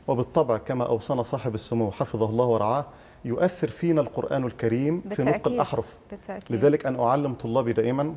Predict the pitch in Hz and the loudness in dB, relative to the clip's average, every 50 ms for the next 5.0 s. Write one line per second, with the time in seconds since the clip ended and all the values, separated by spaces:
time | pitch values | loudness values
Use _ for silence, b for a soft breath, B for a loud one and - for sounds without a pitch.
0 | - - - 110 - - 113 - 113 104 104 104 - 117 107 104 101 - 117 - | -6 -6 -6 -4 -4 -6 -4 -2 -4 -4 -4 -4 -4 -4 -2 -2 -2 -4 -4 -4
1 | 135 127 113 110 101 107 107 113 120 131 147 156 - - 127 - 175 165 151 143 | -4 -4 -2 -2 -2 -2 0 0 0 -2 -2 -4 -4 -8 -6 -4 -2 0 2 2
2 | 156 175 180 - 151 131 123 113 143 147 160 170 165 B B B B B B - | 2 2 0 -2 -2 -4 -2 0 0 2 2 0 -2 B B B B B B -6
3 | - 131 113 113 - 143 143 - 139 120 - 117 107 107 98 107 104 98 87 - | -2 0 0 2 2 0 0 0 -2 -2 -2 -2 -2 -2 -2 -4 -4 -4 -6 -4
4 | - 110 107 107 151 220 214 - - - - 110 - - - - 160 143 98 | -2 0 2 2 2 0 0 -4 -4 -4 -6 -4 -4 -2 -2 0 0 -2 -2